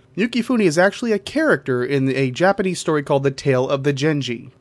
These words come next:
Although the character is unaware, she's actually descended from royalty. She's a hidden princess kept away from the royal court.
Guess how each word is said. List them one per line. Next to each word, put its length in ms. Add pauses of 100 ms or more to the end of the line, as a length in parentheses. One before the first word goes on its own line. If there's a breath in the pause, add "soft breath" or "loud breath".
(120)
Although 200
the 80
character 360
is 100
unaware, 500
she's 260
actually 240
descended 420
from 220
royalty. 580
She's 460
a 220
hidden 320
princess 460
kept 220
away 240
from 180
the 80
royal 280
court. 500